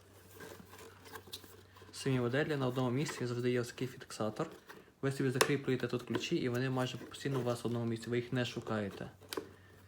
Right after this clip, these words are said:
Далі всередині є, ви бачите, є кишенька. Оця та кишенька розрахована на будь-який телефон. Далі це є основний відділ для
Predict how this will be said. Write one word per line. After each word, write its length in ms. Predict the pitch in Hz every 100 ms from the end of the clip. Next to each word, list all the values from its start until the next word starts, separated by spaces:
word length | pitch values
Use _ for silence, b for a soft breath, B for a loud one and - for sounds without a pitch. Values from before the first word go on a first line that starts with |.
| B B B - B B B -
Далі 140 | 127 160
всередині 500 | - 127 127 135 139
є, 100 | 127
ви 60 |
бачите, 360 | 123 135 - 127
є 60 |
кишенька. 580 | 123 135 - 113 107 104 - - -
Оця 260 | 120 -
та 100 | 131
кишенька 420 | - 127 151 156 123
розрахована 520 | 120 120 - 131 120
на 160 | 120
будь-який 380 | 117 127 123 120
телефон. 400 | 117 113 113 104 - B B
Далі 180 | - 131
це 280 | 131 127 -
є 60 | 120
основний 380 | 120 131 123
відділ 300 | 117 120 120
для 420 | 107 117 120 110